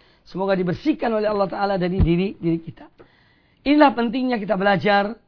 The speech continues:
ya, kita mengkaji dan mengaji. Manfaatnya adalah untuk mendapatkan ilmu dan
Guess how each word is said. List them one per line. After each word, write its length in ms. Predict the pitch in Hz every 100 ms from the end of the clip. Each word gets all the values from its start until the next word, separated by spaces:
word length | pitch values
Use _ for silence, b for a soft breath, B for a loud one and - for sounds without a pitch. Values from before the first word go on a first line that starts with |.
| _ _ _ _ 165
ya, 160 | 175
kita 280 | 165 - 185
mengkaji 840 | 185 190 247 240 139 220 220 220 - _ _ _
dan 240 | 151 165 170
mengaji. 800 | 180 220 269 190 196 233 226 - _ _ _ _ _ _ _ _ -
Manfaatnya 640 | 262 - 254 285 294 269
adalah 160 | 262 -
untuk 560 | 247 220 254 254 - _ _
mendapatkan 560 | 190 196 202 196 190 190
ilmu 640 | 277 302 302 330 339 - _ _ -
dan 440 | 214 208 208